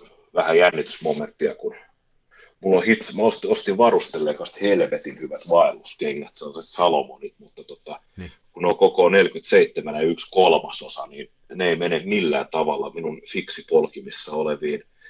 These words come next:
Speaker 1: tällaisiin remmeihin, <laughs> joiden tarkoitus on estää kuoleminen alamäessä,
Speaker 2: Niin.
Speaker 1: niin mä jouduin sitten ottaa ne pienemmät kengät, elikkä mun tällaiset nuorisomallin skedekengät. Ja tota, ne on ihan kivat silleen niinku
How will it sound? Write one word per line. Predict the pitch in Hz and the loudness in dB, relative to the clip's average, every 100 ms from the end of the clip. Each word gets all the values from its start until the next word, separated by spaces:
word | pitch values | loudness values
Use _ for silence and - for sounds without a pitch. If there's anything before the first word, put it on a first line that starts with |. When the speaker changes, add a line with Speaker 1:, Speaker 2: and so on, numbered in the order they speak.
| - - _ | -20 -20 _
Speaker 1:
tällaisiin | - 76 73 80 78 | -8 -6 -6 -6 -6
remmeihin, | 92 92 90 78 73 65 67 69 - - - - - - | 2 4 4 0 -8 -6 -6 -6 -8 -10 -18 -18 -20 -20
<laughs> | - - - | -20 -16 -4
joiden | 87 85 73 - | 2 2 2 2
tarkoitus | 90 78 78 76 - | 2 2 0 -8 -8
on | 80 | 0
estää | 82 - - 76 - | 0 0 -6 -14 -6
kuoleminen | 107 87 71 73 71 71 | 2 2 2 -6 -12 -10
alamäessä, | 71 78 71 - - - 123 117 | -2 -2 -2 -6 -16 -14 -12 -10
Speaker 2:
Niin. | |
Speaker 1:
niin | 78 78 _ _ _ _ - - - - | -12 -16 _ _ _ _ -20 -20 -16 0
mä | |
jouduin | 90 90 85 | 2 4 2
sitten | 101 - 90 | 0 0 0
ottaa | 87 87 | 2 0
ne | 85 | 0
pienemmät | 87 120 85 76 - - | 2 6 6 4 -6 -4
kengät, | 82 80 80 73 | 0 0 -2 -8
elikkä | 78 76 - 76 | -10 -10 -12 -14
mun | 76 76 _ _ - - - | -14 -16 _ _ -20 -20 -6
tällaiset | 87 85 - | -2 -2 -2
nuorisomallin | 101 92 85 80 78 76 80 90 - | 2 2 2 -4 -6 0 0 -2 -8
skedekengät. | - - 117 101 101 - 78 78 78 - - - _ - - _ _ _ - | -12 4 6 6 4 2 0 -2 -8 -10 -16 -20 _ -20 -20 _ _ _ -20
Ja | - | -8
tota, | 73 - | -4 0
ne | 180 | 4
on | 139 185 | 4 4
ihan | 196 | 2
kivat | 196 240 190 - | 0 -2 -2 -4
silleen | 160 143 135 | -8 -2 0
niinku | 127 127 131 - | 0 -4 -6 -6